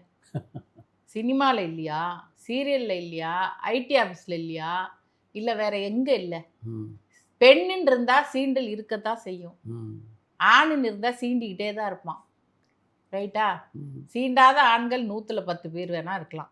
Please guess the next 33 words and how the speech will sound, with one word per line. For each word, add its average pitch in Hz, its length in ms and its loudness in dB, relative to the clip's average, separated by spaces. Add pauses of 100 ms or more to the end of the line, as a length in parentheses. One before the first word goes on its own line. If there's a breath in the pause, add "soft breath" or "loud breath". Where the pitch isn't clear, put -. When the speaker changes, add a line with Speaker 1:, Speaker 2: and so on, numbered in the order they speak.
(120)
Speaker 2:
ம். 104 220 -12 (220)
Speaker 1:
தொண்ணூறு 240 400 2
பேர் 233 260 -4
சீண்டிட்டு 208 340 -8
தான் 185 180 -8
இருப்பாங்க. 160 260 -14 (240 soft breath)
Speaker 2:
ம். - 40 -20 (160 soft breath)
Speaker 1:
அந்த 196 380 -4
சீண்டப்படக்கூடிய 294 1040 2
பெண் 247 280 -2
அதை 214 240 -2
எந்த 262 260 2
வகையில 277 380 2
எடுத்துக்கிட்டு 220 680 -2
அவ 214 280 -2
எப்படி 214 320 -4
வெளியே 240 300 0
வராங்கிறது 202 480 -4
மட்டும்தான் 170 420 -12
சார் 180 160 -16
லைஃப். 160 420 -14 (840)
So, 190 180 -6
அதனால 202 320 -2
சீண்டல்கள் 254 640 -2
எல்லா 226 480 6
இடத்துலயும் 208 360 -6
இருக்கத்தான் 180 400 -10
செய்யும். 160 320 -12 (200)
அதனால 185 380 -2 (140)
அதுக்கெல்லாம் 208 400 0
நம்ம 240 220 -4
கவலையே 190 440 2
படக்கூடாது. 190 600 -4